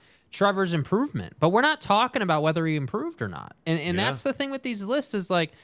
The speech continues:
Speaker 1: yes, Trevor did improve, but that doesn't mean if you put Trevor next to Lamar Jackson that I'm taking Trevor.
Speaker 2: <laughs>
Speaker 1: I'm not doing that.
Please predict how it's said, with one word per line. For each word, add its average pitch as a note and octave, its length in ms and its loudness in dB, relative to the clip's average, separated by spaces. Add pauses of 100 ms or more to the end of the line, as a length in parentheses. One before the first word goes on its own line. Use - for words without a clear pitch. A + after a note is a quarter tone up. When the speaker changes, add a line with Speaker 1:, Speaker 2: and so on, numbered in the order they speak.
(160)
Speaker 1:
yes, A#3+ 420 2
Trevor A3+ 380 2
did A3 200 0
improve, A3+ 440 -2
but C#3 180 -2
that F3+ 140 -2
doesn't C4 280 0
mean B3 360 0 (240)
if E3+ 200 0
you G3+ 80 -2
put A3+ 280 0
Trevor A3+ 460 2
next G3+ 280 -2
to A3 60 -2
Lamar G3 300 2
Jackson F3 540 0
that D#3+ 100 2
I'm G3 140 2
taking A3 300 0
Trevor. G#3 540 2
Speaker 2:
<laughs> - 40 -4
Speaker 1:
I'm D#3 140 4
not A3 200 0
doing D4+ 280 0
that. F#2 280 -4